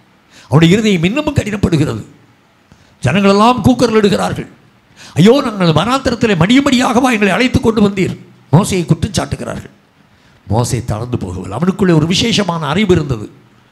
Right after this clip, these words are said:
ஆமென். தேவன் சொன்னதை நிறைவேற்ற வல்லவர், தேவன் சொன்னதை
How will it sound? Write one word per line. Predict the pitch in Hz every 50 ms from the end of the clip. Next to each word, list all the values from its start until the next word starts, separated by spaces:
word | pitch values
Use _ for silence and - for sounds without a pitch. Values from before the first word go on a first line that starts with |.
| _ _ _ _ -
ஆமென். | - 110 131 160 202 226 208 190 - - - - - _ _ _ _ _ _ _
தேவன் | - 117 151 170 180 170 175
சொன்னதை | - 190 196 208 208 202 226 269 247 202 - - - - - _ _ _ _ _ _ -
நிறைவேற்ற | 110 127 180 220 220 214 220 214 - 185
வல்லவர், | 165 165 190 208 185 147 107 - - - - - - _ _ _ - - _ - _ _ -
தேவன் | 123 170 220 202 202 180 -
சொன்னதை | 190 208 240 233 220 247 277